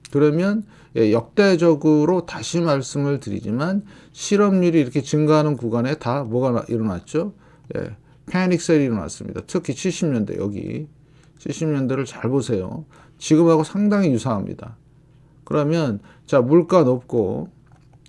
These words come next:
자, 실업률 증가하고, 이게 뭐죠? 그 다음에 고금리고, 세 번 인하 해봐야,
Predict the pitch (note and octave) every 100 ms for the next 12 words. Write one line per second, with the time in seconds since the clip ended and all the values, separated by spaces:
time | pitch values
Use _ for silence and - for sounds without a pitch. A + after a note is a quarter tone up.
0 | _ _ _ - - A2+ - F3 E3 D#3+
1 | D3 C#3+ C3+ C#3 C#3 C#3+ A2 G#2 C#3 E3+
2 | F3 - _ _ - C3 D3+ A#2+ A2 B2
3 | F#3+ - _ _ - B2 C3 C3 F3 G3
4 | - - - _ _ _ _ _ _ _
5 | _ _ - - - C3 C#3+ C3 G#2+ -
6 | - - _ - - _ - G3 G3 G3+
7 | E3 E3 D3+ F#3+ F3+ B2 B2 C3